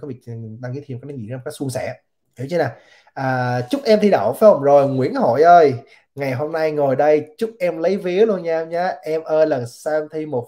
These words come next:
phát là pass target luôn ha em ha. Ok, Nguyễn Hội, chúc em những điều may mắn nhất nha.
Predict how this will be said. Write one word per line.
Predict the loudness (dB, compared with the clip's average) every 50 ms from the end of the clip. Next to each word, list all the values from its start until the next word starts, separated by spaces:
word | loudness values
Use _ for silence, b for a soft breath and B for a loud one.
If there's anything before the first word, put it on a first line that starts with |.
| -10 -12
phát | -8 -6 -6 -6 -6 -8
là | -10 -10 -10 -10 -12 _ -10
pass | -8 -6 -6 -6 -8 _
target | -8 -6 -6 -6 -8 -8 -8
luôn | -6 -4 -4 -4 -4
ha | -6 -8 -8
em | -8 -6
ha. | -6 -4 -4 -6 -6
Ok, | -8 -8 -4 -2 -2 -2 -2
Nguyễn | -4 -8 -8
Hội, | -8 -8 -8 -10 -10 -14 _ _ _ _ _ _ _ -6
chúc | -6 -6 -4 -2
em | -4 -4 -2 -4
những | -4 -4
điều | -4 -2
may | -2 -4
mắn | -4 -4 -4
nhất | -4 -4 -4 -4 -4
nha. | -4 -4 -4 -6